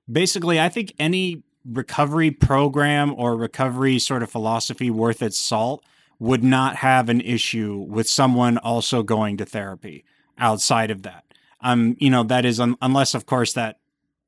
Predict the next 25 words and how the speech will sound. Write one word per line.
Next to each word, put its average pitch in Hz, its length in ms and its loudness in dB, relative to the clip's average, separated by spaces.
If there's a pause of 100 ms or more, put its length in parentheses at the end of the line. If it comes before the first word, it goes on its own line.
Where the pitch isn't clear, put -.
(520)
well, 143 480 2
I 139 100 0
was 131 120 2
gonna 139 160 4
say, 131 240 2
unless, 123 280 0
of 110 120 -12
course, 127 300 -2
that, 113 340 -2 (500)
uh, 107 360 -2 (920)
avenue 127 360 2
of 110 120 -2
recovery 120 500 -2
itself 165 560 0
is 123 120 -4
a 117 60 -4
therapeutic 110 640 -4
program, 110 560 -2
and 107 100 -2
then 110 160 0
maybe 120 240 0
you 113 60 0
don't 107 220 -4
need 127 240 -6
to. 202 300 0